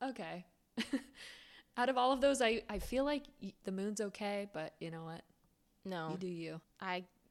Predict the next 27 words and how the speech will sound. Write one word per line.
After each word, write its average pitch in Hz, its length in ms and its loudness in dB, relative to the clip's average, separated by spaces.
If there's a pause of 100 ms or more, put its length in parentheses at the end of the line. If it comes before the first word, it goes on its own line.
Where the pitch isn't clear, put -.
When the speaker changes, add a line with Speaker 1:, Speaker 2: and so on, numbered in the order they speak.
(140)
Speaker 2:
keep 190 200 -8
my 175 100 -6
blinds 165 400 -6
shut. 175 440 2
<laughs> - 720 -8
Speaker 1:
They 220 120 4
never 214 320 4
open 180 560 0
at 160 160 -8
night. - 420 -12
Well, 196 220 4
yeah, 190 140 4
I 175 80 -2
mean, 180 180 -2
you 185 140 2
have 202 140 6
Speaker 2:
<laughs> - 0 -
No. 190 60 2
Speaker 1:
your, 175 280 2 (500)
you 220 120 2
have 214 140 4
your 196 140 4
eye 175 180 4
mask 202 340 -2
on 180 460 -4
and 165 160 -12
your 160 140 -12